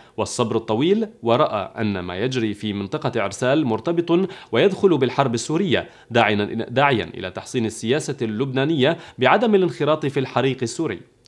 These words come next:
وحول مصير بقية الجنود اللبنانيين المحتجزين لدى تنظيم الدولة، لفت المشنوق إلى أن الجهد سيكون أصعب وأكبر لمحاولة تحرير العسكريين التسعة لدى التنظيم،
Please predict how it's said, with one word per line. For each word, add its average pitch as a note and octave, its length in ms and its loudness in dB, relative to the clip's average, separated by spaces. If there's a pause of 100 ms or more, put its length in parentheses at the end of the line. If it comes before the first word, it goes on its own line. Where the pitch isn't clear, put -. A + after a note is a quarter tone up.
(480)
وحول G3+ 480 4
مصير D#3 420 2
بقية E3+ 460 2
الجنود C#3 380 2
اللبنانيين A#2 540 2
المحتجزين B2 720 0
لدى C3+ 260 0
تنظيم A#2+ 380 -2
الدولة، A#2 420 -2 (180)
لفت A#2+ 260 -2
المشنوق A#2 480 -4
إلى G#2+ 220 -4
أن C3+ 280 -2
الجهد B2 520 -2
سيكون A#2 480 -2
أصعب D3 460 -2
وأكبر C3 640 0 (260)
لمحاولة A#2+ 680 2
تحرير D#3 540 -4
العسكريين B2 680 -2
التسعة B2+ 440 -2
لدى A#2+ 180 0
التنظيم، C3+ 460 -2